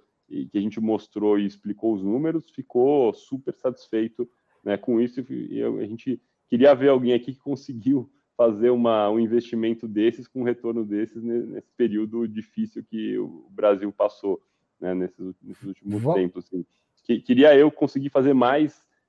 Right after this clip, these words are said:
Speaker 1: né, investimentos com trinta e oito por cento de retorno em menos de dois anos. É, então, é, é, é difícil, é, é um resultado muito bom pro fundo e a gente quer pegar esses recursos e, e realocar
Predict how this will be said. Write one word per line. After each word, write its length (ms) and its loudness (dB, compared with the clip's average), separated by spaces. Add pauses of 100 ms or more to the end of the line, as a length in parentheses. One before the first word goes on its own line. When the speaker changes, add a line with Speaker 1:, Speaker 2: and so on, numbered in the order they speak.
Speaker 1:
né, 260 2
investimentos 640 0
com 160 -2
trinta 300 0
e 40 4
oito 220 4
por 160 -8
cento 260 -4
de 120 -4
retorno 640 -2
em 80 -4
menos 360 -2
de 80 -4
dois 320 -2
anos. 340 -4 (480)
É, 360 -6
então, 500 -4 (320)
é, 500 -8
é, 40 -4
é 20 -2
difícil, 640 -6 (420)
é, 580 0
é 80 -6
um 100 -6
resultado 800 0
muito 400 -6
bom 220 0
pro 180 -10
fundo 460 -4
e 240 0
a 20 4
gente 220 -2
quer 100 -2
pegar 360 4
esses 200 -10
recursos 600 -4
e, 260 -4
e 20 -2
realocar 720 2